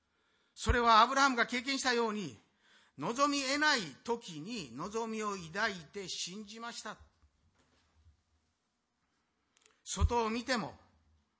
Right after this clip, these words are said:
内側を見ても、希望が見えない状況の中で、上を見上げることができたアブラハムなんですね。上とは神ご自身です。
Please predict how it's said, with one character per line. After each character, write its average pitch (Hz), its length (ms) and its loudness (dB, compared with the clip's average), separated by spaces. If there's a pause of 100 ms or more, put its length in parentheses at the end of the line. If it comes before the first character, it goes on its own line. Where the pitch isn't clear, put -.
(140)
内 151 300 -6
側 240 280 4
を 180 60 -4
見 214 160 -6
て 247 140 0
も、 139 180 -8 (540)
希 202 180 -12
望 233 220 4
が 226 120 0
見 208 140 -4
え 262 140 -2
な 247 120 0
い 202 140 -4
状 247 360 -6
況 254 300 -8
の 254 100 -6
中 180 300 -4
で、 170 380 -4 (580)
上 240 360 -2
を 285 140 -2
見 269 140 -4
上 277 160 0
げ 277 120 -6
る 285 80 -12
こ 269 160 -8
と 277 100 -12
が 247 140 -4
で 190 220 -6
き - 100 -16
た 190 180 -6 (640)
ア 180 120 -6
ブ 185 60 -6
ラ 185 100 0
ハ 165 60 -6
ム 151 60 -8
な 127 100 -10
ん 110 40 -16
で - 60 -20
す - 120 -20
ね。 135 140 -20 (400)
上 202 200 -6
と 285 120 0
は 214 220 2
神 202 220 -2
ご 151 100 -8
自 190 240 -4
身 143 60 -10
で - 100 -20
す。 - 160 -20